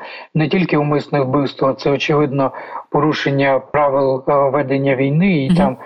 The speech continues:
Speaker 1: ще, можливо, низки злочинів, але загалом можна отримувати і пожиттєве ув'язнення.
Speaker 2: І пожиттєве. А ще давайте з вами обговоримо такий аспект. Ми розуміємо, що Авдіївка і території поблизу міста зараз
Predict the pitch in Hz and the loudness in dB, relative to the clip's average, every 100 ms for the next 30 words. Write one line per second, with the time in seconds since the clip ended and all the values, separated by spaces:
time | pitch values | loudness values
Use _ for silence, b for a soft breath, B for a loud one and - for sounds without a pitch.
0 | B - - 160 156 135 143 139 147 131 | B -4 -2 0 0 2 2 2 0 -2
1 | - 139 175 196 - 147 127 147 139 131 | -2 0 2 0 0 0 0 0 0 0
2 | 139 156 175 170 B B B 147 131 151 | 0 2 0 -2 B B B -2 0 -2
3 | 139 156 147 139 - 139 - 127 139 - | 0 -2 0 -2 0 -4 -2 -2 -2 0
4 | 135 127 127 117 101 - _ _ _ _ | 2 2 0 -2 -4 -8 _ _ _ _
5 | _ _ _ _ B B B 175 180 160 | _ _ _ _ B B B -2 0 0
6 | 160 170 156 156 - 160 156 160 - 220 | 0 -2 0 0 0 0 2 0 0 0
7 | 180 175 190 175 156 170 165 151 170 180 | 0 0 0 0 0 2 2 2 2 2
8 | 175 165 170 - 175 - 170 - - 233 | 2 0 -2 0 0 0 -4 -2 -2 -4
9 | - 180 175 165 190 185 165 - 175 170 | 0 2 2 2 4 4 2 0 -2 0
10 | 160 196 214 156 185 160 160 175 175 170 | 0 2 2 0 0 0 0 0 0 0
11 | 170 156 143 156 160 151 160 180 202 - | 0 0 0 0 0 0 2 2 2 -2
12 | 156 165 190 175 | 0 0 0 -2